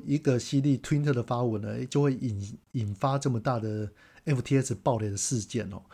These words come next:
而且又是短短两天，诶，你存在里面的钱呢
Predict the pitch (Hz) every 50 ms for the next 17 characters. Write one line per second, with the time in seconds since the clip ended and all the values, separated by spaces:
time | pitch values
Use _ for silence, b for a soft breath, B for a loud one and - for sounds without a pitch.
0 | B B B B B _ _ _ _ _ _ _ _ - 160 - - 143 123 139
1 | 151 170 175 - - 135 131 139 143 156 143 110 98 104 - - 147 147 147 160
2 | - _ _ _ _ 143 165 165 139 123 113 - - 135 151 156 127 120 139 143
3 | 123 - - 113 98 107 107 104 104 104 117